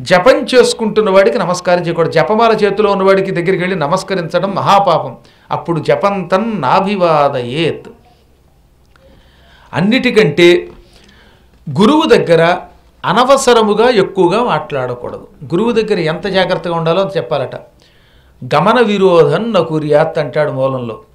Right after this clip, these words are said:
దాన్నే తెలుగులో చాలా అద్భుతంగా చెప్పారు. గురువుగారు మాట్లాడొద్దు అన్నప్పుడు మళ్ళీ మాట్లాడితే దానివల్ల వెయ్యి జన్మలు కాష్ఠగత కృమి అయి పుట్టు. అంటే పుల్లలో పురుగే పుడతాట.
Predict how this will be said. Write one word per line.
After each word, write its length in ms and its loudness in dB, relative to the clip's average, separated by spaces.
దాన్నే 300 -2
తెలుగులో 500 -4
చాలా 140 -2
అద్భుతంగా 400 -6
చెప్పారు. 420 -8
గురువుగారు 440 0
మాట్లాడొద్దు 600 0
అన్నప్పుడు 600 -4
మళ్ళీ 240 0
మాట్లాడితే 880 -2
దానివల్ల 440 0
వెయ్యి 340 0
జన్మలు 680 -2
కాష్ఠగత 840 2
కృమి 320 0
అయి 120 2
పుట్టు. 440 -10
అంటే 240 -10
పుల్లలో 380 6
పురుగే 280 4
పుడతాట. 400 -2